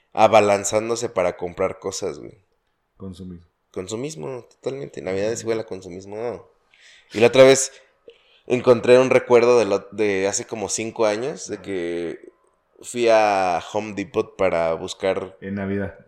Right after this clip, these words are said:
Speaker 1: Ajá,
Speaker 2: Home
Speaker 1: para,
Speaker 2: Depot.
Speaker 1: queríamos ir a
Speaker 2: Ajá.
Speaker 1: como buscar adornos para
Speaker 2: Ok,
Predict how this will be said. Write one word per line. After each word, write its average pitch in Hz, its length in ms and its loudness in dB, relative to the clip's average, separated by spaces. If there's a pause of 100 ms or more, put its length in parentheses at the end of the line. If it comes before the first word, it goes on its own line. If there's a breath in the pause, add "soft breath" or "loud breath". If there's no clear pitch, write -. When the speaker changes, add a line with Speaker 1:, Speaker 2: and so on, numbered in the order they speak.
Speaker 1:
Ajá, 131 320 2
Speaker 2:
Home 110 120 2
Speaker 1:
para, 110 160 6
Speaker 2:
Depot. 95 300 -4
Speaker 1:
queríamos 120 460 2
ir 110 360 0
a 92 480 -4
Speaker 2:
Ajá. 67 60 -14
Speaker 1:
como 87 460 -10
buscar 151 320 -8
adornos 135 420 -2
para 82 500 -8 (100)
Speaker 2:
Ok, 85 200 -14